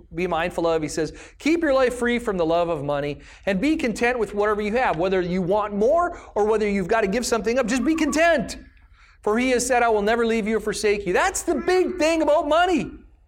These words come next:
It's not about money. Yeah? It's not about money. It's about him. And he takes care of us. And that's a fundamental truth, and we're, if we're gonna look at money.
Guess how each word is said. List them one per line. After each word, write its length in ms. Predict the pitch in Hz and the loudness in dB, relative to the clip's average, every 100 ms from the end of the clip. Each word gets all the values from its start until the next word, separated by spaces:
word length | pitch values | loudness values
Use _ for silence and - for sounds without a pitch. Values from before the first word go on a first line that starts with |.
| _ _ _ _ - - - - - - - - _ | _ _ _ _ -20 -20 -20 -20 -20 -20 -20 -20 _
It's 160 | - 254 | -4 0
not 220 | 359 415 | 2 2
about 240 | 403 427 370 | 2 2 2
money. 560 | 466 453 277 - - - - - - - - - - _ _ _ _ - - | 2 4 2 -2 -10 -20 -20 -20 -20 -20 -20 -20 -20 _ _ _ _ -20 -8
Yeah? 300 | 160 240 339 - - - _ - _ _ - - - - _ _ _ _ _ _ _ - | -2 0 -2 -8 -20 -20 _ -20 _ _ -20 -20 -20 -20 _ _ _ _ _ _ _ -10
It's 160 | 151 - | -8 -4
not 220 | 233 320 | -2 0
about 220 | 285 240 | 0 0
money. 240 | 214 226 | 0 -2
It's 180 | 147 139 | -4 -4
about 220 | 160 151 | -4 -2
him. 480 | 170 285 294 113 - - - - - - | -2 -2 -2 -4 -16 -20 -20 -20 -16 -8
And 100 | 147 | -6
he 140 | 185 | -4
takes 280 | 262 285 - | -4 -6 -8
care 280 | - 269 311 | -8 -4 -2
of 80 | 180 | -2
us. 180 | - - | -4 -10
And 320 | - - 214 | -20 -8 -4
that's 140 | 226 | -4
a 60 | 185 | -4
fundamental 600 | - 269 320 320 294 294 | -2 0 0 0 0 0
truth, 340 | - 269 269 | -2 -4 -2
and 100 | 185 | -4
we're, 100 | 165 160 185 | -4 -4 -6
if 80 | 170 | -4
we're 80 | 190 | -2
gonna 160 | 190 | -2
look 160 | 196 202 | -2 -4
at 80 | 175 | -6
money. 360 | 170 139 104 | -6 -6 -10